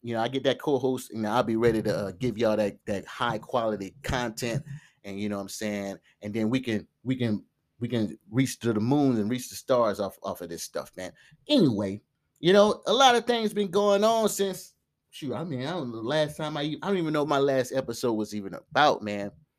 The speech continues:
You know, I've had so much going on, man. I went back home for a wedding.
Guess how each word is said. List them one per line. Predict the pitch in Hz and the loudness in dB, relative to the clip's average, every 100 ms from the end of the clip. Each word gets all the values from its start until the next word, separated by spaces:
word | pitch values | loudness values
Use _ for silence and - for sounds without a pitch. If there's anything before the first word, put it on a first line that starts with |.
| _ _ _ _ _ _ _ _ _ | _ _ _ _ _ _ _ _ _
You | 113 | -4
know, | 117 117 107 - _ _ _ _ | -2 -2 -4 -10 _ _ _ _
I've | 123 131 | -2 0
had | 139 123 117 110 | 2 4 2 0
so | - - 156 | -8 4 4
much | 151 139 | 6 2
going | - 139 135 131 | 4 6 6 6
on, | 131 131 | 6 4
man. | 131 135 | 4 2
I | |
went | 135 135 127 | 2 2 0
back | 131 117 | 2 0
home | - 131 127 127 | 0 -2 0 -2
for | 123 113 98 | -2 -2 -2
a | |
wedding. | 98 110 127 123 120 120 | -2 -2 2 2 0 -4